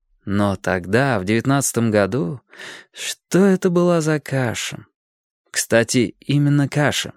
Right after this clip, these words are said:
Иногда маисовая, иногда пшенная.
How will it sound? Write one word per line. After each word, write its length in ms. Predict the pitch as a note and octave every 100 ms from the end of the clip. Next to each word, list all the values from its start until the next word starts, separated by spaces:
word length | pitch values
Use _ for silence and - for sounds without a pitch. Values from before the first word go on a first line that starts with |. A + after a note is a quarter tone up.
| _ _ -
Иногда 400 | A#2 F#2+ G2+ G#2
маисовая, 760 | G2+ G2 B2+ D3 C3+ B2+ A#2 _
иногда 400 | C3+ C3+ A#2+ D3
пшенная. 640 | - - G#2+ A#2+ A2+ G#2